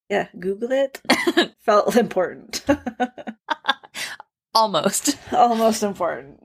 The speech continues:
Speaker 1: Uh, so she spends the next two weeks driving around with him in the morning and then having lunch with him at the hotel.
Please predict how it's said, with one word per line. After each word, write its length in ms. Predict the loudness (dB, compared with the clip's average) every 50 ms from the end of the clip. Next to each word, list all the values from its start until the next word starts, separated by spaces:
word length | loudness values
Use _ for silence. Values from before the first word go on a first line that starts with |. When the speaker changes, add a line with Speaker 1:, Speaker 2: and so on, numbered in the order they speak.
| -20 _ _ -2
Speaker 1:
Uh, 280 | 2 4 4 4 4 4
so 140 | 2 2
she 140 | 2 2 2
spends 240 | 2 2 2 2 2
the 80 | 0 0
next 240 | 0 -2 -2 0
two 80 | 2 2
weeks 240 | 2 2 -2 -2 2
driving 320 | 2 2 2 2 -2 -2
around 260 | 0 2 4 4 4
with 140 | 4 2 2
him 380 | 2 2 2 2 2 0 -2 -4 -8 -14 -20 -20 -20 -12 -6
in 140 | -4 -4 -2
the 40 | -2
morning 500 | -2 -2 -2 0 0 0 0 -2 -2 -2
and 160 | -4 -4 -2
then 100 | -4 -4
having 300 | -2 -4 -4 -4 -4 -4
lunch 180 | -4 -4 -4 -4
with 140 | -6 -4 -4
him 180 | -6 -6 -6 -10 _ _ _ _ _ _ _ -4
at 180 | -4 -4 -2 -4
the 60 | -8
hotel. 600 | -6 -8 -6 -2 2 4 4 4 2 -2 -8